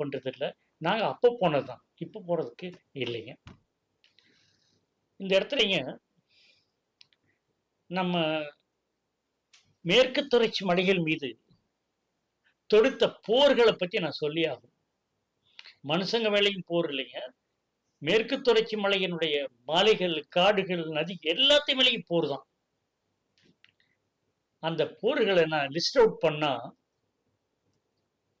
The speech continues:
அது எத்தனை சொல்றதுங்க? குவாரியில சொல்லணும், பிளான்டேஷனுக்கு சொல்லணும், டூரிசம் ரிசார்ட்டுக்கு சொல்லணும், ரோடு போடுறது சொல்லணும்.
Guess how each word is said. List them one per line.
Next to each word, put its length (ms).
அது 120
எத்தனை 360
சொல்றதுங்க? 400
குவாரியில 380
சொல்லணும், 340
பிளான்டேஷனுக்கு 680
சொல்லணும், 400
டூரிசம் 460
ரிசார்ட்டுக்கு 600
சொல்லணும், 360
ரோடு 420
போடுறது 340
சொல்லணும். 320